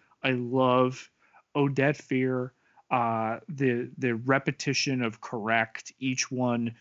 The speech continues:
with more teeth, is great. Um,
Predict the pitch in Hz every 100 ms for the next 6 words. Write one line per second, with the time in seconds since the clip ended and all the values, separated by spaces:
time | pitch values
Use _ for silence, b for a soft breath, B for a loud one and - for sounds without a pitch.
0 | b 117 127 - 113 120 123 120 120 -
1 | 120 117 - - _ _ _ - 123 -
2 | 113 104 104 - - b b b b -
3 | 123 110 107 104